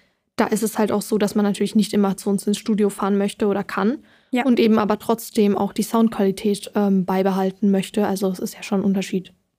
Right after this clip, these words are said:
Speaker 1: wie schon erzählt, wo du eben aufnimmst, dass wir, ähm, tatsächlich auch hinfahren.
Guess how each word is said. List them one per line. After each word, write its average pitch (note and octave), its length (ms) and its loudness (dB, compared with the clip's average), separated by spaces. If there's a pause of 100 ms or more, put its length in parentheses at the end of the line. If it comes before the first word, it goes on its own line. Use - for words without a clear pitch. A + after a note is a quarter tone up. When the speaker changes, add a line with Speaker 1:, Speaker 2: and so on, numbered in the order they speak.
(180)
Speaker 1:
wie G3+ 140 2
schon F#3+ 200 0
erzählt, F#3+ 480 0 (400)
wo A3 160 4
du G3+ 120 4
eben G3 200 4
aufnimmst, G3+ 600 0 (640)
dass G#3+ 320 0
wir, G3+ 380 2
ähm, G3 320 2
tatsächlich A3 420 0
auch - 120 -10
hinfahren. F#3+ 600 0